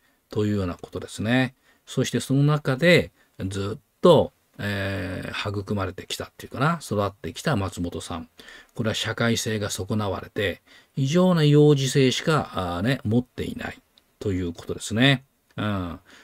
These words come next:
というようなことで、こういう事件をね、えー、何人も起こしてしまったというようなことですね。まあ、それがね、非常に社会的な事件ですよね、これね。うん。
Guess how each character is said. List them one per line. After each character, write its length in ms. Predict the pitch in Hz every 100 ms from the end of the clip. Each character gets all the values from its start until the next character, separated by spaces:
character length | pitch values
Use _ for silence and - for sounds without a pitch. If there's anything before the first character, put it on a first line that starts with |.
| _ -
と 200 | 123 127
い 60 |
う 160 | 123 123
よ 180 | 120 110
う 40 |
な 100 | 90
こ 140 | -
と 140 | - 101
で、 340 | 151 139 87 _ _ -
こ 240 | 104 98
う 60 | 98
い 60 |
う 120 | 90
事 160 | 90 95
件 260 | 95 82 95
を 60 |
ね、 360 | 131 156 92 - _ _
え 240 | 98 95
ー、 20 | 98
何 260 | 95 101
人 160 | 76 -
も 80 | - - - -
起 80 |
こ 160 | 101 101
し 120 | -
て 100 | -
し 160 | - -
ま 100 | -
っ 20 | -
た 140 | - _ _ _ _ _ -
と 120 | 123
い 40 | 110
う 200 | 107 98
よ 60 |
う 40 | 85
な 60 |
こ 140 | - -
と 80 |
で 80 | -
す 100 | -
ね。 220 | 120 127 - - - -
ま 80 |
あ、 20 | 107
そ 100 | 127
れ 100 | 123
が 80 |
ね、 100 | 120
非 120 | 90 104
常 180 | 127
に 80 | 139
社 120 | -
会 160 | 135 135
的 180 | 127 131
な 120 | 127
事 100 | 117
件 180 | 107 82
で 80 | -
す 160 | -
よ 80 | 98
ね、 120 | 143
こ 100 | -
れ 80 | 90
ね。 260 | 127 147 - _ _
う 60 | 117
ん。 340 | 113 104 82